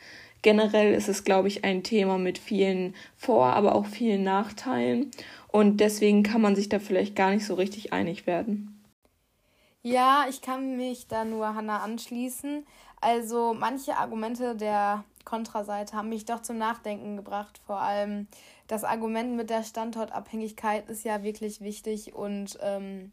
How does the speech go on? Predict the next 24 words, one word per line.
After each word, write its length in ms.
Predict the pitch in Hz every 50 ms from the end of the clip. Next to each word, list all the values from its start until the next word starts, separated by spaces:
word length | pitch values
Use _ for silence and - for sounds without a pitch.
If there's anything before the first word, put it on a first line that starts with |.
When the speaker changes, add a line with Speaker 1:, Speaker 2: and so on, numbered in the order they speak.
| _ _
Speaker 2:
ja, 360 | - 214 208 202 208 208 208 -
wiegt 280 | - 202 220 214 - -
schwer. 400 | - - 208 208 208 214 220 220 - _ - - - - - - - _ _ _ -
Äh, 460 | - 240 240 233 233 233 233 - - 254
ich 160 | 233 - 240
würd 160 | 254 254 262
trotzdem 640 | - - 285 285 - - 311 302 285 277 262 226 - _ - - - _ _ _ _ _ _ - - -
beim, 180 | - 220 214 208
am 120 | 208 214
Schluss 220 | 208 - 254 254
jetzt 160 | 254 214 208 -
sagen, 420 | 214 220 220 226 226 226 220 214
dass 180 | 220 214 214 220
ich 120 | 208 -
bei 160 | 208 208 208
meiner 600 | 202 208 208 202 208 202 202 202 202 208 202 - - - _ _ _ _ _ _ -
Pro-Seite 480 | - 254 285 277 240 240 226 220 220 202
bleibe 440 | 190 202 214 254 294 320 330 370 392 403 415 - - - - - _ _ _ -
und 180 | 240 240 233
die 100 | 208 220
Wasserkraft 540 | 208 233 226 - 226 214 - 233 233 226 -
wirklich 560 | 214 226 226 226 - 233 220 214 214 - - -
auch 220 | 202 208 208 -
unterstütze. 760 | - - 208 208 202 - - 220 220 - - - 311 339 359